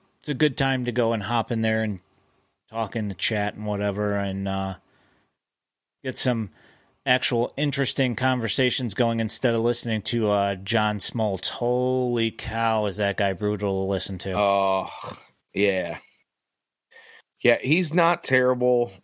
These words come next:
Speaker 2: when he's doing his little, you know, segments on, uh, M L B Network, 'cause it's, he's pretty limited in his time.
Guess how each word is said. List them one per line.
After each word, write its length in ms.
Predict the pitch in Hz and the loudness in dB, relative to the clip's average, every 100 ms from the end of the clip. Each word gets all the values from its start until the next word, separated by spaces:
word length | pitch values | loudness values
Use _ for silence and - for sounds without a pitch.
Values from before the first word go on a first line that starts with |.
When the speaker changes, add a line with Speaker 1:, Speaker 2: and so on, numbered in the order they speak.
| - | -6
Speaker 2:
when 260 | 113 110 | -2 -2
he's 300 | 104 117 107 | -2 -2 -2
doing 280 | 110 113 110 | 0 0 0
his 200 | 107 104 | -2 -2
little, 560 | 110 107 104 104 101 - _ _ _ _ - | 0 2 2 2 -2 -6 _ _ _ _ -4
you 160 | 113 | 0
know, 200 | 98 95 - _ _ | 0 -2 -8 _ _
segments 720 | - - 107 107 101 104 - | -2 0 0 0 -2 -4 -2
on, 340 | 101 95 95 | 0 0 0
uh, 360 | 95 92 92 85 - _ _ _ _ _ | -2 0 -2 -4 -10 _ _ _ _ _
M 160 | 104 104 | 0 0
L 80 | |
B 180 | 98 101 | 0 0
Network, 480 | 101 104 98 110 - | 0 0 2 -2 -2
'cause 240 | - 92 | -4 -2
it's, 240 | 98 90 - _ _ _ _ _ _ _ _ _ | -2 -4 -8 _ _ _ _ _ _ _ _ _
he's 160 | 220 226 | 0 2
pretty 240 | - 262 | 2 2
limited 400 | 151 143 165 180 | 2 2 2 2
in 80 | 147 | 2
his 140 | 117 | -2
time. 440 | - 117 131 170 | 0 2 4 0